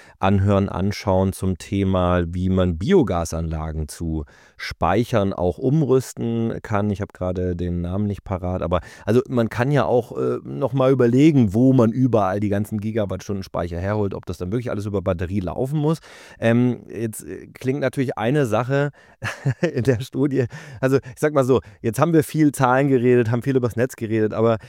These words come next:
wenn ich jetzt eine Sache sage, dann werden die Zuhörer und Zuschauer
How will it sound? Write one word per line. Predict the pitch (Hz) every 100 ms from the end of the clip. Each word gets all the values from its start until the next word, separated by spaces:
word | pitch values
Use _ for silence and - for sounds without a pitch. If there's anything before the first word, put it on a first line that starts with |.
| - -
wenn | 123
ich | 143
jetzt | 151 -
eine | 147 214 214
Sache | 170 170 165
sage, | 123 131 127 98
dann | 92 92
werden | 110 117 120 110
die | 110 110 101
Zuhörer | - 160 156 139
und | 131
Zuschauer | - 135 - 113 113